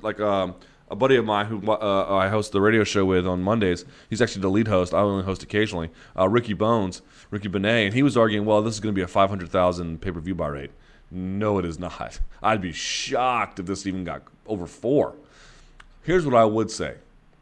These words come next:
Thanks to Conor McGregor, this is gonna be the highest buy rate of Demetrius Johnson's career.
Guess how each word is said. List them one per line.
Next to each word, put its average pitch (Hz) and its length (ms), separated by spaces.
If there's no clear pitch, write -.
Thanks 151 400
to 143 80
Conor 139 400
McGregor, 117 400
this 120 180
is 123 100
gonna 120 180
be 107 100
the 98 120
highest 107 440
buy 95 140
rate 90 300
of 82 100
Demetrius 87 420
Johnson's 80 420
career. 69 360